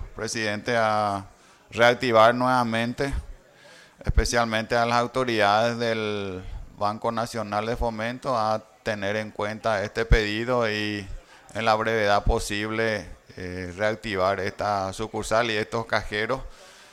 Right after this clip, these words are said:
eh, que, eh, eh, dan muchísima, eh, utilidad dentro de la región. Eh, reitero, por la ca-, cantidad de usuarios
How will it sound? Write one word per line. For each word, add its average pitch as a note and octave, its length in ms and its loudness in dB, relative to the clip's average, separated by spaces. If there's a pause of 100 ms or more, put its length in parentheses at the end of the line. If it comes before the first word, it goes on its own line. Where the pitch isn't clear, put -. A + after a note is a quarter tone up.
(340)
eh, G#2+ 260 -4
que, G#2 800 0
eh, - 140 -8 (440)
eh, G2 220 -8
dan G#2+ 240 4
muchísima, A2+ 1600 -2
eh, G#2 240 -6
utilidad A2 760 0 (180)
dentro G#2 420 -4
de A2+ 80 2
la A2 180 0
región. A2 580 -4 (880)
Eh, G#2+ 140 -4
reitero, A2 540 2
por A#2+ 160 -2
la A#2 180 -2
ca-, - 260 -10
cantidad G#2 600 0
de G#2+ 720 -2
usuarios A2+ 880 0